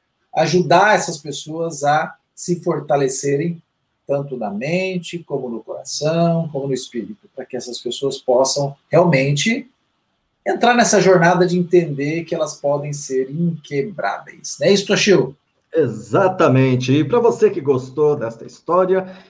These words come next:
Speaker 2: E temos muitas outras. Procure ali nos nossos canais do YouTube, do Facebook, todas as entrevistas, todos os debates em cima de livros que inspiram você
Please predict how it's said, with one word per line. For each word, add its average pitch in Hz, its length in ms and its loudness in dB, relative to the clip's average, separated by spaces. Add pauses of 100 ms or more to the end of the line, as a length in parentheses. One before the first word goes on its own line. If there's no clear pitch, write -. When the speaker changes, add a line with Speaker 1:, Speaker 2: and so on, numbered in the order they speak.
(180)
Speaker 2:
E 123 120 -6
temos 143 340 -2
muitas 143 460 -2
outras. 160 300 -2
Procure 139 460 0
ali 156 160 0
nos 135 160 -6
nossos 156 300 -8
canais 135 480 -2
do 127 100 -6
YouTube, 127 580 -4
do 123 120 -4
Facebook, 131 680 -6
todas 156 300 -4
as 127 160 -2
entrevistas, 127 640 -6
todos 175 240 -4
os 131 180 -6
debates 139 460 2
em 127 40 -2
cima 135 240 0
de 131 140 -2
livros 135 400 0
que 131 120 -8
inspiram 127 380 -2
você 151 440 -2